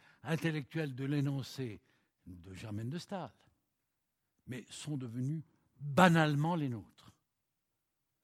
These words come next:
C'est vrai de la séparation du pouvoir,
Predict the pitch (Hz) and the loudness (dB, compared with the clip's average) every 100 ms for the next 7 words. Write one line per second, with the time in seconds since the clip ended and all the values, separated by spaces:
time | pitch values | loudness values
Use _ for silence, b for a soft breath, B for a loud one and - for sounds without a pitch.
0 | _ - - 151 123 139 110 - _ _ | _ -14 -8 -6 -6 -8 -10 -18 _ _
1 | _ _ _ _ _ _ - 104 123 113 | _ _ _ _ _ _ -16 -8 -8 -6
2 | 131 110 113 - 120 110 - 139 151 | -8 -8 -10 -8 -10 -10 -12 -10 -10